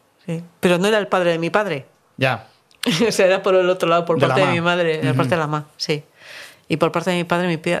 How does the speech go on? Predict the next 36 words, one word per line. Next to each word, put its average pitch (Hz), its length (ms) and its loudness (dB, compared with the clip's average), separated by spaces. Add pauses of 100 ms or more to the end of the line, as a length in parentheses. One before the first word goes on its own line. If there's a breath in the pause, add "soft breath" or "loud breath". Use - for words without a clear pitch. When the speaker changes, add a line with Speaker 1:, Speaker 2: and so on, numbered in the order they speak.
Speaker 1:
padre 180 200 0
era 175 120 0
muy 170 120 -4
buen 160 120 -4
fotógrafo. 170 800 -4 (160)
También 156 280 -2
era, 170 160 -2
de, 151 220 -4 (320)
a - 80 -6
ver, 151 260 -2 (120)
de 139 520 -2
aficionado, 151 640 -6
¿eh? 165 60 -10
Pero 151 180 -8
era 151 100 -6
muy 151 140 -8
buen 147 120 -8
fotógrafo 170 680 -4
y 151 240 -2 (500 loud breath)
dibujaba 160 440 0
muy 143 180 -4
bien 185 500 -2
y 156 520 -2
sí, 165 240 -4
tenía, 151 720 -2 (680 loud breath)
ten-, 175 240 -2
no 175 80 2
se 170 140 0
dedicaba 156 400 0
a 160 40 0
eso 170 140 -8
tampoco, 160 440 -4
pero 156 140 -2
también 160 240 -4
tenía 143 320 -2
eso. 143 280 -6